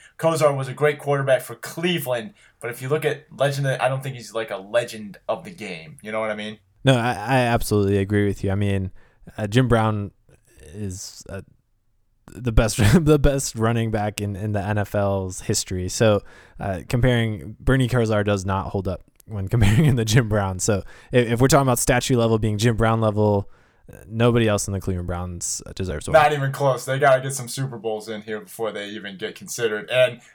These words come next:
Speaker 1: for those of you who think we're just being Cleveland homers, go and watch Jim Brown. If they can, if he's on YouTube or anything, just go and find some footage of Jim Brown play, and you will see exactly what we mean.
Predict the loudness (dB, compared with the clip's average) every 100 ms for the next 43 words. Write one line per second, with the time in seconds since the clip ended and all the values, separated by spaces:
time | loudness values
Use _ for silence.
0 | _ 0 2 2 -2 -2 -2 -2 -2 -2
1 | -2 -6 -4 -6 -8 -8 -8 -6 -6 -4
2 | -2 -2 -6 -10 -14 -6 2 2 2 -4
3 | 0 2 4 0 -4 -14 -18 _ _ _
4 | -10 -10 -4 0 0 0 -2 -8 -6 -6
5 | -4 -8 -10 -12 -12 -4 0 0 -2 -8
6 | -10 -10 -10 -6 -6 -8 -10 -10 -10 -12
7 | -14 -14 _ _ _ 0 2 2 -2 -10
8 | 0 0 0 -4 -6 -12 -16 _ -12 -4
9 | 0 0 -2 -10 -4 -4 -4 -12 -14 -12
10 | -10 -6 -6 -6 -6 -2 -2 -2 -8 -14
11 | _ _ -18 -14 -10 -10 -8 -8 -4 -2
12 | -2 -6 -10 -10 -10 -14 -12 -12 -14